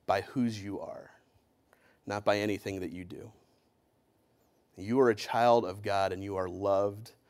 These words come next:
and accepted as you are. Even though you're not perfect,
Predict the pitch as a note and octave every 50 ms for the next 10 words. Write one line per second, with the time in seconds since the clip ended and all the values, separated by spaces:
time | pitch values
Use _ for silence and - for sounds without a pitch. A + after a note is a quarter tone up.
0 | _ _ _ _ _ _ - E2+ E2+ - - - - - G2 - - - F2+ F2+
1 | F#2 G2+ G2 - - _ _ _ - - F2 F2 F2+ F2+ F2+ F2 D#2+ - G1+ -
2 | - - _ _ _ _ _ _ _ _ _ _ _ _ _ _ _ _ _ _
3 | _ _ _ _ _ _ _ _ _ _ _ _ _ _ _ - G2 G2 G2+ G#2
4 | G#2+ A2 A#2 A#2 A2 A2 G#2 F#2+ - - - - A#2 G#2 - - - - - -